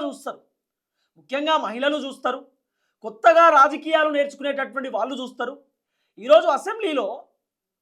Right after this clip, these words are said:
ఒక కీలకమైనటువంటి అంశం జరిగింది. భారతీయ జనతా పార్టీ ఎమ్మెల్యే ముఖ్యమంత్రి రేవంత్ రెడ్డి భాష గురించి, మాజీ ముఖ్యమంత్రి కేసీఆర్ భాష గురించి ఆయన మాట్లాడిండు.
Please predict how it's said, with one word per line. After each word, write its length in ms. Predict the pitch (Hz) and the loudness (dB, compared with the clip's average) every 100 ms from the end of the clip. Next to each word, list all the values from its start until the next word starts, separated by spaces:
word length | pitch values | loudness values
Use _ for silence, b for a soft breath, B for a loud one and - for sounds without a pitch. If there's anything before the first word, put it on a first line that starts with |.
| _ | _
ఒక 120 | - | -20
కీలకమైనటువంటి 920 | _ 294 359 349 339 330 320 294 294 | _ -4 2 2 2 -2 -4 -4 -6
అంశం 260 | 277 294 262 | -6 -10 -8
జరిగింది. 380 | 233 175 - _ _ _ _ _ _ _ _ | -8 -12 -20 _ _ _ _ _ _ _ _
భారతీయ 600 | 147 220 311 339 311 339 | -4 4 6 4 6 4
జనతా 420 | 302 302 294 302 | 4 -2 2 2
పార్టీ 360 | 302 359 359 277 | 4 2 2 -4
ఎమ్మెల్యే 720 | 240 240 285 254 226 330 - _ _ _ _ _ 180 | -6 -2 -2 -2 -6 -10 -12 _ _ _ _ _ -20
ముఖ్యమంత్రి 520 | 190 302 330 320 269 | -6 0 0 0 2
రేవంత్ 320 | 285 320 320 | 2 2 0
రెడ్డి 160 | 302 285 | -4 -2
భాష 260 | 247 254 | -2 -2
గురించి, 560 | 247 247 233 294 311 _ _ _ _ 170 | -6 -12 -12 -12 -14 _ _ _ _ _
మాజీ 380 | 175 254 269 | -2 -2 -2
ముఖ్యమంత్రి 480 | 320 320 302 302 302 | -6 -4 -4 -4 -8
కేసీఆర్ 520 | 302 254 294 320 320 285 | -6 -4 -2 2 2 4
భాష 240 | 254 254 | 0 -2
గురించి 560 | 220 226 220 269 262 _ 220 | -10 -14 -12 -12 -12 _ -12
ఆయన 140 | 226 | -10
మాట్లాడిండు. 580 | 190 214 262 254 165 | -10 -8 -8 -10 -12